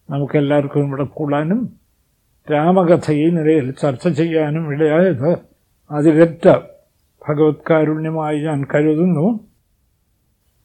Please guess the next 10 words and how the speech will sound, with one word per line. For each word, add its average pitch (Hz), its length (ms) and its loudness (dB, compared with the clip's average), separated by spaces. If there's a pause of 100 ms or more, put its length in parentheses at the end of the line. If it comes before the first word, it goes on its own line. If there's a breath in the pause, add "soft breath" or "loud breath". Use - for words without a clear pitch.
(120)
അതിന് 165 400 4 (680)
ഇവിടെ 156 260 -2
എത്തിച്ചേർന്ന 160 760 2 (500)
എനിക്ക് 151 340 -4
പ്രേരകമായി 160 880 2 (680)
ഇരുന്ന 151 340 -2
നിങ്ങൾക്കെല്ലാം 160 1080 0 (1080)
ഈശ്വരബുദ്ധ്യ, 170 1040 0
ബ്രഹ്മബുദ്ധ്യ 151 1000 -2 (640)
എൻ്റെ 151 360 2